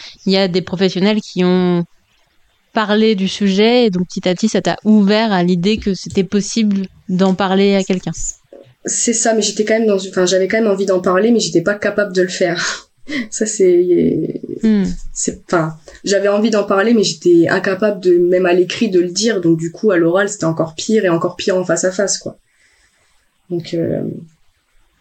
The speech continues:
Speaker 2: mais j'avais quand même envie d'en parler. Enfin, je sentais que j'avais besoin d'en parler. C'est surtout ça. J'avais besoin d'en parler, et, et c'est ce qui a vraiment, euh...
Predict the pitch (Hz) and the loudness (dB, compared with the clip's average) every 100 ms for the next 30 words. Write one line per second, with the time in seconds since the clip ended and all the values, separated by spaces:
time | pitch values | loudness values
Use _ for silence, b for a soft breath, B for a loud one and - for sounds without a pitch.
0 | - 185 185 175 170 202 - 190 190 208 | -2 0 2 2 2 0 0 0 0 0
1 | 180 190 208 175 170 185 196 220 190 170 | 0 0 0 2 2 2 0 0 0 0
2 | 165 185 196 202 175 165 170 160 156 - | 2 2 2 2 0 0 -2 -2 -4 -8
3 | - 175 175 - 165 - _ _ 185 170 | -8 -8 -10 -8 -8 -10 _ _ -6 -2
4 | 170 185 190 185 170 170 165 180 185 170 | 0 2 2 0 0 -2 0 0 0 0
5 | 156 160 - _ _ _ _ _ _ _ | -2 -6 -10 _ _ _ _ _ _ _
6 | 180 - 160 - - 170 165 170 170 175 | -8 -6 -6 -8 -4 -4 -2 -2 -2 -2
7 | 175 160 - | -2 -4 -4